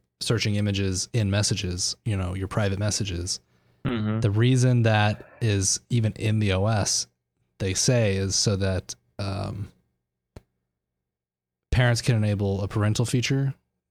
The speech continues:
Speaker 1: that would alert them if the kids see or s-,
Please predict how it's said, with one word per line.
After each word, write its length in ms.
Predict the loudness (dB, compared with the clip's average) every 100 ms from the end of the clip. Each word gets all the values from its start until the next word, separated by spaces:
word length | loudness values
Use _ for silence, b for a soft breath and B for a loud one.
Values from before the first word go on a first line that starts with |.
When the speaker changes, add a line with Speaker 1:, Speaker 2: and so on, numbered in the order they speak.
| -4
Speaker 1:
that 100 | -2
would 120 | 0
alert 300 | 0 -2 0
them 280 | 0 0 -2 _ -8
if 140 | -6
the 80 | -4
kids 600 | -2 -2 -2 -4 -6 -8 _ _ _ _ _ _ _ _ -6
see 500 | -2 2 2 2 0
or 120 | -2
s-, 200 | -2 -4